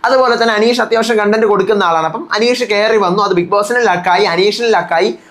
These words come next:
ഒനിയിൽ ഇപ്പോൾ പുറത്തു പോയി. ഇനിയിപ്പോൾ എന്ന് കയറ്റുമെന്ന് വെച്ച് കഴിഞ്ഞാൽ എനിക്ക് തോന്നുന്നു അധിക ദിവസമൊന്നും ഇവരെ പുറത്തു നിർത്തത്തൊന്നുമില്ല. രണ്ടോ മൂന്നോ ദിവസം കഴിഞ്ഞ് വീക്കെൻഡിൽ ചിലപ്പോൾ ലാലേട്ടൻ വരുമ്പോൾ തിരിച്ച് കയറ്റി വിടുമായിരിക്കാം,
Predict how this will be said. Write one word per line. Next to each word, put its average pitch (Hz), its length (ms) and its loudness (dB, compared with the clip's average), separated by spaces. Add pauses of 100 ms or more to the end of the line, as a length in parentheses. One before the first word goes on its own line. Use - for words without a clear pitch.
(120)
ഒനിയിൽ 226 340 2
ഇപ്പോൾ 196 200 -2
പുറത്തു 170 300 0
പോയി. 170 80 0
ഇനിയിപ്പോൾ 196 200 2
എന്ന് 226 340 0
കയറ്റുമെന്ന് 233 380 0
വെച്ച് 226 140 0
കഴിഞ്ഞാൽ 240 160 2
എനിക്ക് 226 120 2
തോന്നുന്നു 233 240 2
അധിക 220 260 0
ദിവസമൊന്നും 226 440 0
ഇവരെ 214 140 0
പുറത്തു 196 380 0
നിർത്തത്തൊന്നുമില്ല. 170 720 -2
രണ്ടോ 185 360 0
മൂന്നോ 190 280 0
ദിവസം 170 320 -2
കഴിഞ്ഞ് 160 300 -2 (380)
വീക്കെൻഡിൽ 240 520 0
ചിലപ്പോൾ 208 240 2
ലാലേട്ടൻ 185 460 0
വരുമ്പോൾ 170 240 -2
തിരിച്ച് 175 300 0
കയറ്റി 165 260 -2
വിടുമായിരിക്കാം, 190 760 0